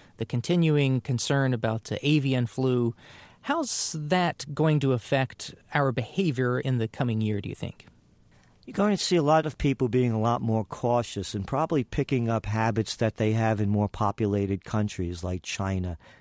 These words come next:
Speaker 2: you know, where people start, will start wearing more masks. Immune system buildup, that's going to be a big buzzword of the future. You're also going to start seeing more focus on vitamins and therapies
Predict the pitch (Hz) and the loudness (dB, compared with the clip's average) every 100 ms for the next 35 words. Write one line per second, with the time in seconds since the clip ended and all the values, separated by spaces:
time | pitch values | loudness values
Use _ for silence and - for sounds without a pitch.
0 | - 104 95 - 113 110 - 120 120 123 | -6 -2 -2 0 -2 -2 -2 0 0 -2
1 | - 135 143 113 104 98 92 92 92 90 | -2 0 0 0 0 0 -2 -2 -2 -2
2 | 90 90 87 - - - - - - - | -4 -6 -8 -8 -10 -14 -16 -20 -20 -20
3 | - - 113 139 165 160 - 160 - 156 | -10 -2 2 4 4 2 0 -2 0 0
4 | 135 120 147 139 104 95 113 117 - 143 | 2 2 2 2 -2 -2 -2 -2 -2 0
5 | 135 127 117 127 110 92 135 127 98 117 | 0 -2 0 0 0 0 -2 -2 -2 2
6 | 131 120 101 101 101 92 92 98 - 113 | 2 0 -2 -2 -2 -4 -6 -8 -4 0
7 | 120 - 104 92 - - - - - 135 | 0 -2 -8 -10 -14 -20 -20 -10 0 4
8 | 175 - 180 160 160 151 135 - 143 139 | 4 2 2 4 2 0 -4 0 0 0
9 | - 147 139 131 127 131 135 - 131 123 | 0 0 2 2 2 0 -2 0 0 2
10 | 123 - 113 113 95 113 120 117 113 110 | -2 -2 0 -2 0 2 2 2 0 0
11 | 110 98 104 95 - 117 117 104 110 98 | -2 -2 -4 -4 -2 0 0 0 -2 -2
12 | 95 - | -4 -8